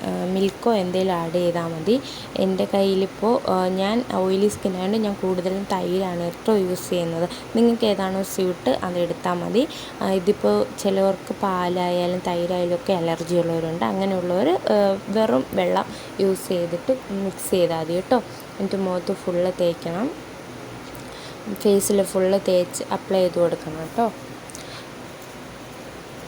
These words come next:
എല്ലാം വളരെ പതിയെ സ്ലോ ആയിട്ട് ചെയ്യാവുള്ളൂ. ഉം, എന്നിട്ട് ഒരു അഞ്ച് മിനിറ്റ് വെയിറ്റ് ചെയ്യണം. എന്നിട്ട് നമുക്കിത് പതുക്കെ തുടച്ച് നോക്കാം കേട്ടോ.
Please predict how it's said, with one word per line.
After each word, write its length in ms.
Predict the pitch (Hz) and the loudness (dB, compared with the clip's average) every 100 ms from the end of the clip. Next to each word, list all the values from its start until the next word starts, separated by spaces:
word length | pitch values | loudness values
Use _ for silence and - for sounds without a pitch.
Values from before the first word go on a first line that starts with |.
| - - - 196 | -14 -14 -4 0
എല്ലാം 320 | 175 170 196 | 2 2 2
വളരെ 280 | 185 180 185 | 2 0 2
പതിയെ 280 | 185 165 185 | 0 2 0
സ്ലോ 240 | - 190 | 0 0
ആയിട്ട് 440 | 165 165 170 170 196 | 0 0 0 2 0
ചെയ്യാവുള്ളൂ. 720 | 202 156 165 165 160 165 196 | 0 0 -2 -2 -2 0 0
ഉം, 720 | 311 - 185 175 170 170 175 - | 0 -4 -4 -2 0 -2 -2 2
എന്നിട്ട് 200 | 226 262 | 4 6
ഒരു 100 | 214 | 6
അഞ്ച് 340 | 185 190 214 | 4 0 0
മിനിറ്റ് 340 | 185 170 170 | -2 -2 -2
വെയിറ്റ് 360 | 190 165 160 - | 0 0 -2 -2
ചെയ്യണം. 440 | 180 160 156 233 359 - - - - | 0 0 2 0 -2 -8 -14 -6 -2
എന്നിട്ട് 220 | 202 202 196 | -2 0 0
നമുക്കിത് 540 | 185 175 180 185 294 - - | 0 0 2 4 4 0 -2
പതുക്കെ 400 | 180 170 - 214 190 | -2 -2 -2 0 2
തുടച്ച് 380 | 160 170 - 175 | 0 -2 -2 -2
നോക്കാം 340 | 156 160 165 | -2 -4 -4
കേട്ടോ. 320 | 175 185 175 | -2 -2 -4